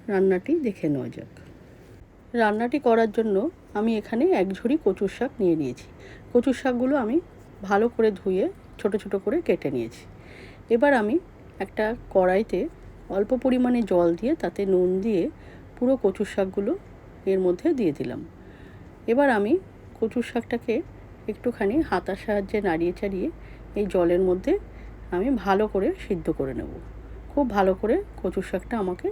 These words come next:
সিদ্ধ করতে হবে। কচুর শাকটা আমি খুব ভালো করে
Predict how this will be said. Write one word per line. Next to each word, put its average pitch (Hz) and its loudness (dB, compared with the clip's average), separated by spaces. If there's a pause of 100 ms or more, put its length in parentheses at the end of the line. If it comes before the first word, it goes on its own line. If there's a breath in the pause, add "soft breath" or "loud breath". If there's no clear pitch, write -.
(120)
সিদ্ধ - -6
করতে - -10
হবে। 131 -12 (1400)
কচুর 262 -4
শাকটা 277 -4 (580)
আমি 233 0
খুব 277 0
ভালো 202 4
করে 220 2